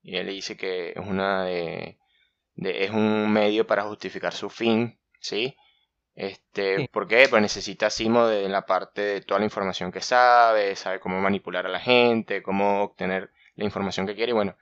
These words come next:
Speaker 1: a mí Zemo es uno de los personajes, o el personaje que más me gusta en esta serie. De por sí ya me gustaba antes como villano en Civil War, pero bueno, acá también está, le están dando un protagonismo bastante interesante.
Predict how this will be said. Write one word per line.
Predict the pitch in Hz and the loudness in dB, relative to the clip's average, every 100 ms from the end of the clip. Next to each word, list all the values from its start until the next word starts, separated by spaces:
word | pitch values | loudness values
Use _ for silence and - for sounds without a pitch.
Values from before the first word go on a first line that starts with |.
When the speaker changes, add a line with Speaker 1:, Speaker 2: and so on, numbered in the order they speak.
| _ _ _ | _ _ _
Speaker 1:
a | 104 | 0
mí | 120 | 2
Zemo | 147 156 160 | 4 6 6
es | 113 113 | 4 0
uno | 123 123 131 | 0 4 4
de | |
los | 123 | 4
personajes, | 107 98 98 101 120 113 | -2 -6 -4 -4 -4 -4
o | 98 | -4
el | 92 | -4
personaje | - - 92 104 | -8 -6 -6 -4
que | 101 | -2
más | 101 | -2
me | 110 | -2
gusta | 101 - | -4 -4
en | 98 | -4
esta | 101 98 | -4 -8
serie. | - 113 120 - _ _ _ _ | -4 -4 -4 -10 _ _ _ _
De | 107 | -4
por | 98 98 | -2 -4
sí | 101 | 4
ya | 113 | 6
me | 120 | 6
gustaba | 110 - 98 104 | 4 2 4 4
antes | 107 107 | 4 0
como | 107 98 | -2 -2
villano | 90 90 92 98 | -2 -4 -2 -2
en | |
Civil | 95 95 95 | -4 -6 -2
War, | 107 113 | 0 0
pero | 98 | -2
bueno, | 92 85 | -2 -2
acá | 87 92 90 92 | -4 -6 -6 -6
también | 92 90 95 | -4 -4 -4
está, | 98 - 98 90 92 - _ _ _ _ | -6 -6 -4 -2 -4 -8 _ _ _ _
le | - 104 | -10 -8
están | - 101 | -2 0
dando | 104 110 | 2 2
un | 104 | 0
protagonismo | 110 107 98 98 110 | 0 2 2 0 -2
bastante | 101 92 92 | -2 -4 -6
interesante. | 92 92 92 95 90 - | -6 -6 -6 -6 -6 -8